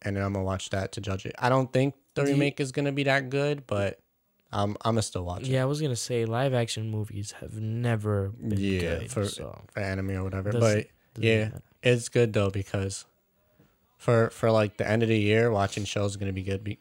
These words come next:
Speaker 1: for me, 'cause they, I have that to keep me busy till November, and then I could watch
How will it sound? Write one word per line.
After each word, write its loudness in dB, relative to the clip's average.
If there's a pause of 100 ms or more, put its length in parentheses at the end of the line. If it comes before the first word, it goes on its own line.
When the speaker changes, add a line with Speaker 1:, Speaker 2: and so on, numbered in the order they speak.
Speaker 1:
for -4
me, -2
'cause -6 (100)
they, 0
I 0
have 0
that 0 (340)
to -2
keep -2
me 2
busy 2
till -4
November, 0 (720)
and 0
then 4
I 4
could -2
watch 0